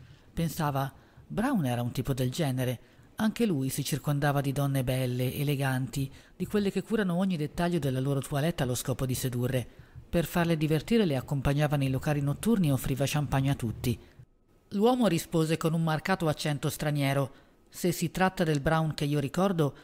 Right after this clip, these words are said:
un tempo possedeva quel grande yacht, vede, l'ultimo laggiù,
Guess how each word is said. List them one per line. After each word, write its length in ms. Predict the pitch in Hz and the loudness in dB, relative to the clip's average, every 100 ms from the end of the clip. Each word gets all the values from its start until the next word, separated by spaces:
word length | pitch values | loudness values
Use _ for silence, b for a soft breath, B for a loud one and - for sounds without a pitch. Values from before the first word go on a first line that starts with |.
| B | B
un 220 | 190 202 | -2 0
tempo 320 | 202 262 180 131 | 2 0 0 -2
possedeva 500 | 160 - 160 180 160 | -2 0 2 2 0
quel 220 | 170 156 | 0 0
grande 340 | 180 202 175 | 2 2 2
yacht, 440 | 160 139 127 - 160 | 4 2 0 -2 0
vede, 360 | 196 147 147 | 2 4 0
l'ultimo 460 | 151 240 240 233 208 | 0 0 0 2 2
laggiù, 440 | 196 156 135 123 | 2 2 0 -2